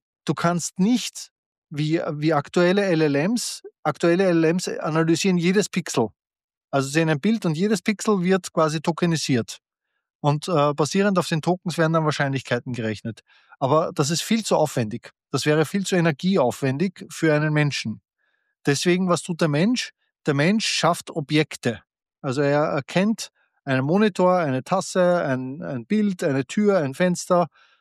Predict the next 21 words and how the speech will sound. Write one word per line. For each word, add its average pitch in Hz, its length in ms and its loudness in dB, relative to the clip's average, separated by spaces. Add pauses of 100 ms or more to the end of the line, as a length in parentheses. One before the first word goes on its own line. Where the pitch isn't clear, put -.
(260)
Äh, 139 140 2
und 156 260 0
das 160 80 2
sind 190 160 0
alles 165 260 2
ganze 175 300 0
Objekte, 175 420 0
die 190 140 0
nur 208 140 2
ganz 202 300 -2
wenig 196 280 4
Speicher 160 340 0
brauchen. 110 400 -6 (360)
Also 143 380 2 (380)
die 135 100 2
werden 151 200 2
in 156 100 0
den 151 140 -4
kortikalen 151 580 0
Säulen 156 420 0
abgelegt, 196 680 -2